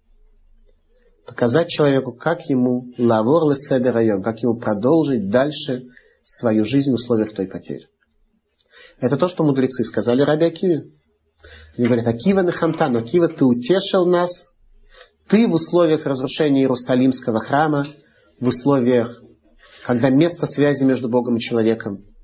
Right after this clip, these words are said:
пропало, ты показал нам, как можно жить дальше". И все эти мудрецы собрались в тот год в доме Раби Акивы на пасхальный седер. Как нам комментаторы говорят, оставили свои семьи при этом.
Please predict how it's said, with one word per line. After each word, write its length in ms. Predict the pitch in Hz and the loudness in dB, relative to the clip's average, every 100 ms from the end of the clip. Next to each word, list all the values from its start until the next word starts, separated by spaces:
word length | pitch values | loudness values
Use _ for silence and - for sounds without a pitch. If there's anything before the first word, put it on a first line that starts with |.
| - | -10
пропало, 720 | 113 104 143 156 156 147 - - _ _ _ - | -8 -2 0 0 0 -4 -10 -20 _ _ _ -2
ты 100 | 143 | 0
показал 800 | - - 147 135 117 156 202 202 | 0 -2 0 0 0 0 0 0
нам, 160 | 185 | -4
как 200 | 185 123 | -4 -4
можно 360 | 135 139 139 113 | 0 0 -2 -4
жить 180 | 113 113 | -6 -4
дальше". 440 | 101 73 - - - - _ - _ _ - _ _ _ _ _ - - - _ _ - - - | -4 -4 -10 -16 -20 -20 _ -20 _ _ -20 _ _ _ _ _ -20 -20 -20 _ _ -20 -20 -4
И 80 | 135 | -2
все 220 | - 196 | 2 2
эти 120 | 208 | 2
мудрецы 480 | 208 185 170 170 185 | 2 2 2 0 -2
собрались 520 | 170 143 135 143 165 | 0 0 0 0 -2
в 100 | - | -4
тот 180 | - 120 | -2 -2
год 240 | 113 135 139 | 2 0 0
в 80 | |
доме 240 | 123 131 127 | 0 2 2
Раби 280 | 117 107 107 | 2 2 0
Акивы 680 | 101 - 143 135 135 - _ _ | 0 0 0 0 -6 -14 _ _
на 140 | 107 | -6
пасхальный 420 | 104 - 107 95 95 | -4 -4 -2 -2 -2
седер. 380 | 120 120 113 - _ _ _ _ _ _ _ _ - | 0 0 -2 -8 _ _ _ _ _ _ _ _ -10
Как 200 | 104 117 | -6 -2
нам 120 | 113 | 0
комментаторы 440 | 117 117 127 117 | 0 -2 -2 -2
говорят, 200 | 113 113 | -2 -2
оставили 360 | 110 - 120 113 | -4 -2 -2 -2
свои 240 | - 101 | -2 -2
семьи 320 | - 135 131 | -2 -2 -2
при 220 | 113 110 95 | -2 -4 -6
этом. 260 | - 123 | -8 -20